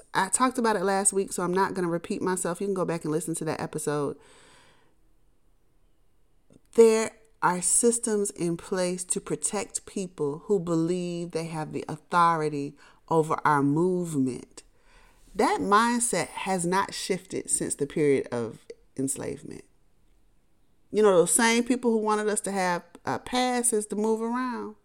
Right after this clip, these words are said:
who, who sick patty rollers on us, that ideology is still very much alive and well, and there are systems in place to protect it.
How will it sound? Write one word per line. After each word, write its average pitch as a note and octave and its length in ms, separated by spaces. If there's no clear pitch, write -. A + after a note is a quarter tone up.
who, G#3 220
who G3 140
sick - 320
patty C4 300
rollers B3+ 380
on B3+ 220
us, G3+ 220
that A3+ 240
ideology A#3 600
is G3+ 120
still A3 220
very F#3 200
much F3+ 240
alive E3 340
and D#3+ 80
well, D#3+ 200
and E3 120
there E3 160
are D3+ 60
systems E3+ 480
in D#3 100
place D#3+ 280
to - 100
protect - 480
it. - 100